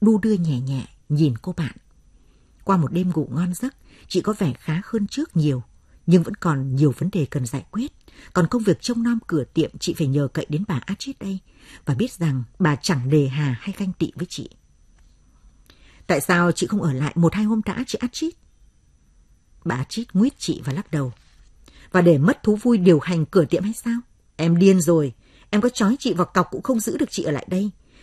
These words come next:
Bao nhiêu năm rồi chị có cái thú là đi coi mấy cửa tiệm buôn đấy. Astrid, chị dở hơi lắm.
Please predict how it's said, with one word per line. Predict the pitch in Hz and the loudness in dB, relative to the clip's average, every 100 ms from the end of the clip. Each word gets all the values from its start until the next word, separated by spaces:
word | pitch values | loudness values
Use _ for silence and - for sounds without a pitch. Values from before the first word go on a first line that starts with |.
| - | -8
Bao | - 165 | 0 2
nhiêu | 165 165 | 4 2
năm | 170 165 | 2 0
rồi | 156 151 135 | 2 2 2
chị | - | -4
có | - | -8
cái | 165 240 | -6 -4
thú | - 190 254 | 0 0 2
là | 320 165 | 2 0
đi | 139 | 0
coi | 165 208 208 | -2 0 2
mấy | 196 240 | 4 4
cửa | 220 | 4
tiệm | 151 233 - | 4 2 2
buôn | 208 220 | 2 2
đấy. | 262 466 - _ _ _ _ _ _ _ - _ _ _ - - _ _ _ _ | 2 -4 -8 _ _ _ _ _ _ _ -20 _ _ _ -20 -20 _ _ _ _
Astrid, | - 175 - - 208 269 _ - | -4 -4 -4 -6 -4 -6 _ -8
chị | 175 | -2
dở | 160 175 | 2 2
hơi | 117 190 214 | 2 0 0
lắm. | 233 339 | 0 -6